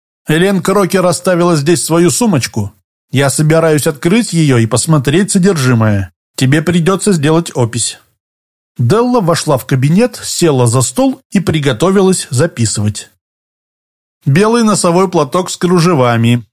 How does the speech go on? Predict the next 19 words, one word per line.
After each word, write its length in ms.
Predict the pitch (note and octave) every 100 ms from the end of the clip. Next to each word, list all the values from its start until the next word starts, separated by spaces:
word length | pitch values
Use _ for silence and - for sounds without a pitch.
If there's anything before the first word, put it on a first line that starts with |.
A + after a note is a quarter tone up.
| _ _
начал 380 | B2 C#3+ - G3
диктовать 500 | D3+ C#3 C3 B2 C3+
Мейсон. 480 | D3 A2+ G2 G#2+ F#2+ - _ _ _ _ _ _ _
«Автоматический 960 | - D3+ - G#3 A3 - G#3+ A#3 - A#3+
пистолет 760 | G#3+ A#3 - B3 F#3 D#3 D3+ -
тридцать 400 | D3+ F#3 E3 A3+
второго 480 | - F#3+ E3 F#3+ G3+
калибра 760 | G#3+ G3+ C#3 B2+ C#3 B2+ A#2
системы 640 | F#2 - B2 - E3+ F#3 A3
«Кольт». 640 | G#3+ C3+ A#2+ A2 - - _ _ _ _ _ _ -
Заводской 640 | A#2+ D#3+ F3 - - E3+
номер 420 | D#3+ E3+ D#3 D3+
тридцать 600 | B2 - E3 C#3+ - B2
восемь 600 | C3 D#3+ G#3 A#3 A#3 G3 -
девяносто 720 | C#3 B2+ E3 F3 E3 - D3
четыре 680 | A#2+ C#3+ B2+ A#3 A#3 B3+ G3 - _ -
шестьсот 600 | - D#3+ - - D#3 D#3
двадцать 460 | C#3+ F#3 - G#3+
один». 580 | A3 D3+ B2 B2 B2+ B2